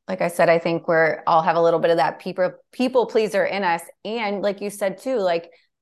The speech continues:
just feeling good about being asked to be a part of someone else's business or something we're doing together. I think it, it does feel good. So a lot of times that initial yes is like, "Ooh," because that's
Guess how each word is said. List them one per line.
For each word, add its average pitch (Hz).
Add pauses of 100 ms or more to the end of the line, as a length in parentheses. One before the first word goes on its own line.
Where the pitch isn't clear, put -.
(100)
just 202 (380)
feeling 208
good 190
about 175
being 185
asked - (120)
to 180
be 196
a -
part 170
of 160 (560)
someone 180
else's 165
business 160
or 143
something 185
we're 165
doing 165
together. 160
I -
think 175
it, 165
it 190
does 214
feel 170
good. 151
So 175
a 165
lot 170
of 180
times 175
that 165
initial 160
yes 156
is 156
like, 160 (240)
"Ooh," 208
because 160
that's -